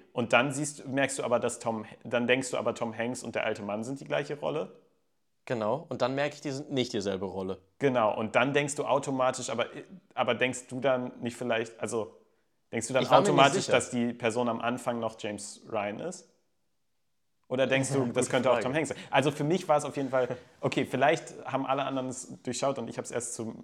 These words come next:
Speaker 1: Mitte des Films mir überlegt, worauf ich hinaus will, ähm,
Speaker 2: Mhm.
Speaker 1: falls der Film damit spielen will. Heute könntest du das überhaupt nicht mehr machen, weil würde man heute noch, oder vielleicht schon, aber ich finde,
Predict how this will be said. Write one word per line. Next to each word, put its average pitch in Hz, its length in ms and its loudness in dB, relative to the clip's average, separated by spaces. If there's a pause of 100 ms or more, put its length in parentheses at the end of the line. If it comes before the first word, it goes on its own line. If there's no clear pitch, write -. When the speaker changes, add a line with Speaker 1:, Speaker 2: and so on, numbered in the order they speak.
(160)
Speaker 1:
Mitte 135 440 -6
des 139 140 -4
Films 139 260 -4
mir - 80 -4
überlegt, 127 380 -2 (180)
worauf 139 260 4
ich 135 80 -8
hinaus 120 500 -2
will, 110 300 -2 (560)
ähm, 113 160 -4
Speaker 2:
Mhm. 110 180 -8 (100)
Speaker 1:
falls 151 280 6
der 123 120 -2
Film 113 220 -4
damit 104 220 -4
spielen 101 400 -8
will. 117 260 -2 (560)
Heute 147 240 -2
könntest 147 300 -6
du - 60 -8
das - 80 -8
überhaupt 104 320 -4
nicht 107 160 -12
mehr 104 100 -6
machen, 107 300 -8 (220)
weil 107 200 -2
würde 135 180 -4
man 127 220 -4
heute 135 280 -2
noch, 135 200 -6 (160)
oder 117 240 0
vielleicht 113 420 -4
schon, 127 400 -4 (280)
aber 117 160 0
ich 120 100 -10
finde, 131 400 -2